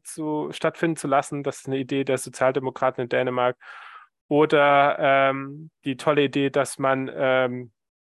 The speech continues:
äh, sozusagen MigrantInnenquoten hat für, oder eine maxi-, maximale Quote hat von MigrantInnen in gewissen Stadtteilen. Ich glaube, war irgendwas fünfundzwanzig Prozent, äh, damit es keine, äh, Parallelstrukturen gibt,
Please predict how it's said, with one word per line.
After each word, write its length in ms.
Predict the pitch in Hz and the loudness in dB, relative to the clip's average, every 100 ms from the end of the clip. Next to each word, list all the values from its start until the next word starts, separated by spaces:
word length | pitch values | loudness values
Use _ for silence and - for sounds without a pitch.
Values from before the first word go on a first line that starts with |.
| _ _ _ _ _ _ | _ _ _ _ _ _
äh, 240 | - 131 123 | -4 0 0
sozusagen 420 | 127 - 131 127 | -4 -2 -2 -2
MigrantInnenquoten 1300 | 127 - 151 180 - 139 135 120 - 139 143 131 117 | -6 -2 -2 -2 -4 -2 -2 -6 -4 -2 -2 -4 -2
hat 180 | 143 | -4
für, 420 | - - 135 120 - | -6 -2 2 2 0
oder 220 | 131 113 | 0 0
eine 300 | 131 120 123 | -2 -2 -6
maxi-, 520 | 165 135 160 - 143 | -4 -2 -2 -2 -6
maximale 680 | 165 135 135 - 131 123 123 | -6 -6 -6 -4 0 2 0
Quote 420 | 123 151 170 135 | -2 -2 0 0
hat 220 | 139 151 - - - - | -2 -4 -8 -20 -20 -16
von 140 | - 127 | -8 -8
MigrantInnen 500 | 135 156 165 139 135 | -2 -2 -2 -2 -4
in 260 | 139 127 | -4 -8
gewissen 300 | 123 131 139 | -6 -6 -6
Stadtteilen. 800 | 131 165 - - 123 123 147 220 - - - _ - | -2 0 0 0 2 4 4 0 -6 -20 -20 _ -14
Ich 80 | |
glaube, 220 | - 123 120 | -4 -2 2
war 100 | 127 | 2
irgendwas 320 | 135 127 120 | 2 -2 -2
fünfundzwanzig 540 | 160 151 - 120 - | -2 -2 0 -2 -2
Prozent, 560 | - 127 - 143 214 - _ _ _ _ | -6 -2 2 2 0 -8 _ _ _ _
äh, 320 | 143 135 135 | 2 4 4
damit 380 | 135 135 151 - | 2 0 0 -6
es 200 | 151 123 | -8 -6
keine, 640 | - 139 143 135 135 - | -2 0 2 4 4 2
äh, 220 | 151 131 123 | 0 0 0
Parallelstrukturen 1120 | - 131 135 175 208 - 135 - 127 117 113 | -2 0 0 0 -4 -8 -12 -2 2 2 2
gibt, 320 | 151 190 - | 0 0 -6